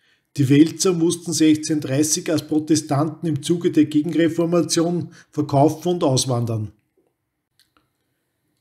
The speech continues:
Die Rechenpfennige wurden meist aus Buntmetall gefertigt und nach dem Vorbild der Münzen geprägt. Trotz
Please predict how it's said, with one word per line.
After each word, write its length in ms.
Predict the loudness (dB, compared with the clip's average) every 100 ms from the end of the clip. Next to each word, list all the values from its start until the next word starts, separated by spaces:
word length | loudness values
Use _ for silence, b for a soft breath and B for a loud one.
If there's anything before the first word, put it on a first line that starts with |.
| _
Die 100 | 4
Rechenpfennige 1160 | 6 6 2 0 -2 0 0 2 2 2 2 0
wurden 340 | 2 2 2 0
meist 380 | 2 2 0
aus 160 | -2 -2
Buntmetall 680 | -4 -4 -2 0 2 0 0
gefertigt 880 | -4 -2 -2 -2 -2 -4 -4 -14 -20 b b b b
und 140 | -4
nach 220 | 0 0 0
dem 200 | 0 0
Vorbild 540 | 2 2 2 0 2
der 80 | 2
Münzen 440 | 2 -2 -4 -2
geprägt. 680 | 0 0 0 -2 -6 _ -20 _ _ _ _ _ _ _ _ -4
Trotz 560 | 4 4 2 -2 -2